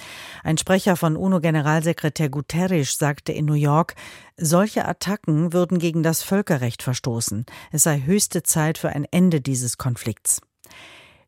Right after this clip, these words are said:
Der uno-Appell folgte auf neue und noch schärfere Drohungen von U-S-Präsident Trump gegen den Iran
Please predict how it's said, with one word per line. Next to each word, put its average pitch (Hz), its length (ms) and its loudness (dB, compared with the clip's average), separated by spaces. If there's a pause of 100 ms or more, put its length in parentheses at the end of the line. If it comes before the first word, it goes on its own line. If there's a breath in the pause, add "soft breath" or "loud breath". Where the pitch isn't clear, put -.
Der 180 260 4
uno-Appell 220 680 2
folgte - 540 0
auf - 160 -2
neue 165 420 4
und 180 240 -4
noch 175 280 2
schärfere 160 580 0
Drohungen 147 560 2
von 143 260 -2
U-S-Präsident 135 880 -4
Trump 160 460 2
gegen 143 240 -2
den 139 160 -2
Iran 143 520 2